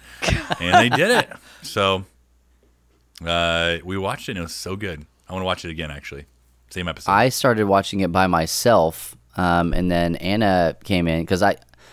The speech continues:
Speaker 3: Matt, you, you actually, you were the first text message I got this morning. And
Speaker 1: Wow.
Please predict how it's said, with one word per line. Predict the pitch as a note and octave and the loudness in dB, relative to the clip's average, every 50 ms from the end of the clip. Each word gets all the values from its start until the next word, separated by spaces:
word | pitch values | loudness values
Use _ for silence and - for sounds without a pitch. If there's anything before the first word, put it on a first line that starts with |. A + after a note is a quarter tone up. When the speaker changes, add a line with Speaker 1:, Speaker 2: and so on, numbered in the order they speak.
| - - _ - | -20 -20 _ -2
Speaker 3:
Matt, | F#2+ G2+ A2 A#2 A#2 - | 2 4 4 4 2 0
you, | G2+ G2+ A2 A2+ A2+ A2 G#2 - - | 0 0 2 2 4 2 2 0 -4
you | - G#2 A2 B2 B2 | -4 0 4 4 6
actually, | A2 G#2+ G#2+ - - - G2 F#2 F2+ | 6 6 4 2 0 -2 0 0 0
you | F2+ F#2 G2+ G#2 | 0 0 2 2
were | G2+ | 2
the | F#2 F2 | 2 2
first | - F#2+ F2+ - - | 2 0 -2 0 0
text | - F2+ F2 - F#2 | 0 0 0 0 -2
message | E2+ E2 - - E2 D#2 | -2 -2 -2 -4 -2 -2
I | E2+ | 0
got | D#2 F2 E2+ E2+ - | 2 2 2 0 0
this | - D#2 - - | -4 -10 -8 -8
morning. | D#2 C#2 B1 A1+ - E2 - _ _ _ _ - - - | -6 -6 -6 -8 -10 -12 -14 _ _ _ _ -20 -10 -6
And | F2+ F2 E2+ E2 D#2+ - E3+ - | -2 0 0 0 0 0 -2 -2
Speaker 1:
Wow. | - F3+ F3+ F3+ F#3 F#3+ - | -4 -4 -6 -8 -10 -12 -12